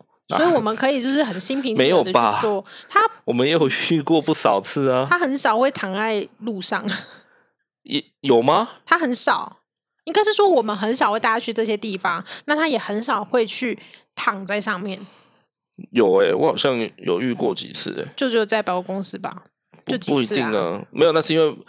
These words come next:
Speaker 1: 百货公司我们会待比较久啊。我们如果去外面吃饭，就算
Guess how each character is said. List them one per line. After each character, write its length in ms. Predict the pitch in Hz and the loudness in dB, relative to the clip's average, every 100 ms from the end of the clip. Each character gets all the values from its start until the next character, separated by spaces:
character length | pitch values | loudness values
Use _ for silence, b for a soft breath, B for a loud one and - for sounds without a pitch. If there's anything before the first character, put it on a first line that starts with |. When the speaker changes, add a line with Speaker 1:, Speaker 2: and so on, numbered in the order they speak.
| b b b | b b b
Speaker 1:
百 100 | - | 0
货 80 | 123 | 2
公 140 | 143 | 2
司 120 | 143 | 2
我 60 | 135 | 2
们 120 | 82 | 2
会 60 | 113 | 0
待 180 | 117 120 | 2 2
比 100 | 117 | 2
较 120 | 123 | 0
久 240 | 117 - 57 | 2 0 -2
啊。 240 | - - _ _ _ | -4 -8 _ _ _
我 120 | - | -2
们 100 | 110 | 0
如 80 | 135 | 2
果 80 | 127 | 2
去 100 | 139 | 2
外 80 | 127 | 4
面 140 | 123 | 2
吃 220 | 120 131 | 0 -2
饭， 320 | 120 120 117 - b b b b b b _ _ _ _ | 2 0 0 -8 b b b b b b _ _ _ _
就 180 | - 135 | -4 0
算 440 | 147 127 120 117 | 2 2 0 -6